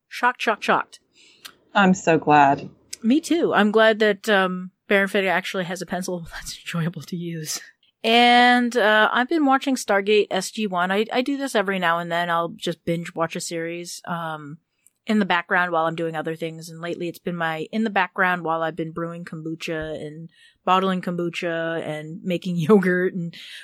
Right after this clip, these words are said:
Speaker 1: we're doing a lot of fermented things and cultured foods at home. I don't know what that says, but anyway. Um, and so Stargate S G one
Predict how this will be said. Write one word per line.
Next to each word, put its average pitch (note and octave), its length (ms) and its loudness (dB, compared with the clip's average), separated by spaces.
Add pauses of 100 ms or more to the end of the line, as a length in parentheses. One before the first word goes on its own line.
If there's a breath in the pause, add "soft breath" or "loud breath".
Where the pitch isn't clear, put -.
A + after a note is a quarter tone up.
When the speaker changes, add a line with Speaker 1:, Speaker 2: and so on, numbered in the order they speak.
Speaker 1:
we're A3+ 100 0
doing D4 180 2
a C4 40 2
lot A#3+ 120 -4
of A3 80 -10
fermented F3+ 500 -6
things D#3+ 280 -8
and D3 100 -14
cultured F3 400 -10
foods D#3 380 -10
at - 120 -8
home. D3 380 -14 (720)
I G3+ 60 -8
don't F3+ 100 -4
know E3+ 80 -4
what E3 160 -6
that - 160 -6
says, D#3+ 200 -6
but A3+ 160 0
anyway. F3+ 280 0 (480 loud breath)
Um, G3+ 240 6
and G3+ 160 -6
so G#3+ 100 0
Stargate G3 520 0
S - 200 -4
G G3 160 -6
one E3 480 -6